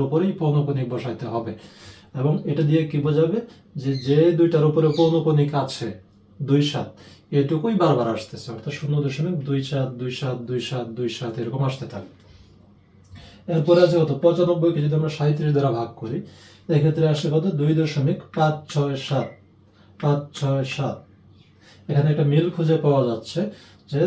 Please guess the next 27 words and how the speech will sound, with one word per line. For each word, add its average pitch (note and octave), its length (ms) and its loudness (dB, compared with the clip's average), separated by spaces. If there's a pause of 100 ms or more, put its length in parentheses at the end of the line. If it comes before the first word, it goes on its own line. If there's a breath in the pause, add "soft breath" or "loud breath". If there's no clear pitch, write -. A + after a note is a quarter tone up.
(120)
দশমিক D#3 480 2
বিন্দুর D#3 340 2
পরে D3 220 2
কি D3 160 -2
হচ্ছে? D3 200 -2 (160)
পাঁচ D3+ 160 0 (120)
ছয় D3 280 2
সাত, A#2+ 180 -2 (220)
পাঁচ D3 160 2 (120)
ছয় C#3 300 0
সাত, G#2+ 200 -4 (360)
এরকম C#3+ 280 0 (920 loud breath)
আসতেই D3 360 2
থাকবে। G#2 220 -8 (100)
পাঁচ C#3 220 -2
ছয় C#3+ 220 0
সাত, C3 140 -2 (100)
পাঁচ C3+ 200 -4
ছয় C3+ 240 -4
সাত, B2+ 240 -4
পাঁচ C3 220 -4
ছয় C3 200 -4
সাত, A#2 140 -6 (100)
পাঁচ B2 220 -6
ছয় A#2 220 -8
সাত, B2 140 -6 (120)
এটা C3+ 120 -6